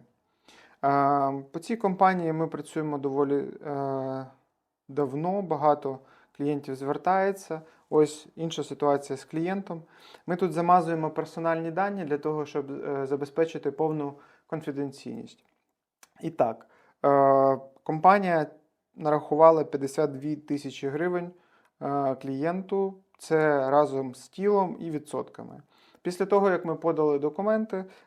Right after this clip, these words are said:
вони погодилися на повернення тіла кредиту в розмірі чотирнадцяти тисяч гривень,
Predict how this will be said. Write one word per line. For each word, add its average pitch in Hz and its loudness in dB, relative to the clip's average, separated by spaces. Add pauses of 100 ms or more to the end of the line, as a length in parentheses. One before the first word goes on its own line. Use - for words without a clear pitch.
вони 156 -2
погодилися 147 0
на 147 -2
повернення 143 -2
тіла 147 -2
кредиту 165 -4
в 143 -4
розмірі 151 0
чотирнадцяти 147 -4
тисяч 131 -8
гривень, 202 -2